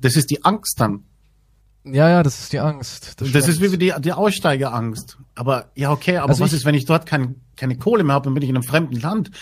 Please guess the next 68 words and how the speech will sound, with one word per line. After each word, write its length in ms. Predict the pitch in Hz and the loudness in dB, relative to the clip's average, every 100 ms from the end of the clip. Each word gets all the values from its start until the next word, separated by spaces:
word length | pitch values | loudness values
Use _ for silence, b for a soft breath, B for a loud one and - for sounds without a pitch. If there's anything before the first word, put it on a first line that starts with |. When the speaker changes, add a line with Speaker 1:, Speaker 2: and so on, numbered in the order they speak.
| B B | B B
Speaker 1:
Ich 80 | 131 | -2
weiß 120 | 156 | 0
nicht, 100 | 151 | 2
was 100 | 135 | 0
ich 100 | 120 | 0
tun 280 | - 254 233 | 2 2 2
soll. 300 | 147 120 117 B B B B B B B _ | 2 0 -2 B B B B B B B _
Die 160 | 123 120 | 0 2
anderen, 260 | 139 180 | 2 2
die 200 | 185 185 - _ | 2 0 -4 _
machen 420 | 165 190 165 117 | -4 0 0 0
halt 240 | 110 98 _ - | -2 -6 _ -10
einfach. 440 | 110 - 101 _ _ _ _ _ 101 | -10 -8 -14 _ _ _ _ _ -10
Speaker 2:
Ja, 120 | 110 | -6
machen 180 | 123 117 | -4 0
Speaker 1:
Die 60 | |
Speaker 2:
die 40 | 127 | 2
Speaker 1:
anderen, 260 | 131 175 | 4 4
Speaker 2:
aber, 40 | 175 | 2
Speaker 1:
die 220 | 175 196 | 0 2
Speaker 2:
aber 140 | 123 | 4
die 60 | 131 | 4
Speaker 1:
denken 60 | |
die 100 | 123 | 4
Speaker 2:
haben 60 | 127 | 4
Speaker 1:
ganze 140 | 120 | 2
Speaker 2:
doch 60 | 127 | -2
Speaker 1:
Zeit. 100 | - | -2
Speaker 2:
bestimmt 320 | 104 127 123 _ | -6 -6 -10 _
auch 360 | 110 175 - - | -6 -6 -8 -10
Angst, 420 | 92 85 - - | -10 -10 -18 -12
oder? 260 | 123 156 156 _ _ _ _ _ _ _ _ | -10 -10 -12 _ _ _ _ _ _ _ _
Speaker 1:
Ja, 140 | 127 | -10
es 160 | 120 135 | -6 2
muss 140 | 151 | 4
Speaker 2:
Also 120 | 147 175 | 4 2
Speaker 1:
eine 80 | |
gewisse 300 | 135 123 123 | 0 -2 -2
Angst 240 | 120 127 - | -4 -4 -2
sein, 120 | 139 | -2
aber 140 | 127 | -2
die, 120 | 123 131 147 | 0 0 0
es 160 | 131 123 | -2 0
muss 180 | 147 180 | 2 2
auch, 120 | 160 160 _ _ _ - | 0 -4 _ _ _ -10
es 160 | 123 | -4
muss 160 | 135 151 | 0 0
auch 100 | 123 | 0
mehr, 240 | 117 123 | 0 2
mehr 520 | 135 139 165 123 120 143 | 2 2 0 2 4 4
Mut, 400 | 147 233 262 - | 2 2 0 -4
der 160 | 151 | -2
Speaker 2:
Natürlich, 320 | 120 214 180 180 | 0 0 0 2
Speaker 1:
Mut 80 | 156 | 2
muss 100 | 165 | 2
Speaker 2:
mehr 60 | |
Mut, 80 | 151 | 0
Speaker 1:
überwiegen. 180 | 151 196 | 0 0
Speaker 2:
klar, 280 | 165 131 101 - | 2 2 0 -6
der 100 | 107 | -8
muss 140 | 123 | -6
überwiegen. 340 | 139 127 147 139 | -4 -2 -2 -2
Aber 100 | 139 | -4
ich 120 | - | 0
kenn 180 | 262 240 | 0 0
auch 100 | 285 | -4
so 160 | - | -6
Menschen 540 | 180 156 202 - 220 | -2 -2 -4 -8 -12